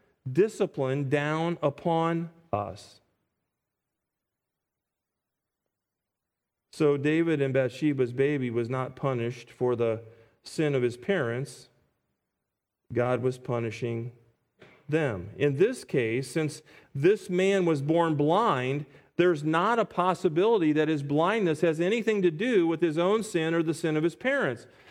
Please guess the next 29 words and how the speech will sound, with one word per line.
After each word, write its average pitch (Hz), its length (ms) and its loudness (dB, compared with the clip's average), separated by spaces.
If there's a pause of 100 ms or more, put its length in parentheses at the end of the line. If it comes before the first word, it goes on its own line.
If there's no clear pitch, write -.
(160)
But - 300 2
for, 160 240 0 (120)
for 165 180 2
whatever 190 420 4
reason, 175 720 0 (800)
in 156 220 2
God's 170 400 2
sovereign 202 540 2
plan, 165 600 0 (500)
this, 170 220 0 (200)
this 170 200 0
man 165 220 2
was 151 140 2
born 143 240 2
blind, 135 560 0 (800)
which 139 160 2
then 160 240 2
leads 160 260 0
us 143 120 -2
to 147 120 -2
the 131 140 2
third 185 280 2
matter 139 300 2
to 127 160 -2
unravel, 120 560 0
and 135 140 -2
it's 131 200 -2
the 131 220 -2
instance 139 680 -4